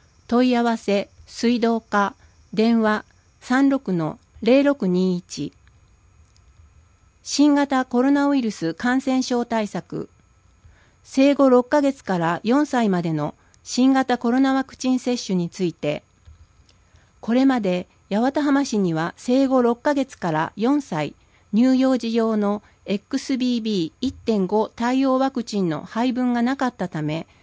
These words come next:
接種を希望される方には、ワクチンが配分されている近隣自治体での接種を案内していました。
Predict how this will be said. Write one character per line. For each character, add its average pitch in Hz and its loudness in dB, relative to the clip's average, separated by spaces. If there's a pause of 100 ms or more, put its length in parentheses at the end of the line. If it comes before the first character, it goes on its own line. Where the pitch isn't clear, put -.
(300)
接 - -2
種 247 0
を 202 2
希 208 -4
望 233 0
さ 226 -2
れ 226 0
る 214 -2
方 208 -4
に 175 0
は、 156 -4 (380)
ワ 254 4
ク 277 -2
チ 226 -2
ン 185 0
が 170 -4
配 233 -2
分 240 -2
さ 226 -4
れ 226 -4
て 214 -2
い 202 -2
る 190 -4 (260)
近 277 4
隣 269 4
自 254 0
治 269 -8
体 269 -2
で 254 -2
の 220 0
接 233 -4
種 185 0
を 202 0
案 220 -2
内 233 -2
し - -10
て 185 -4
い 175 -2
ま 165 -4
し - -14
た。 151 -6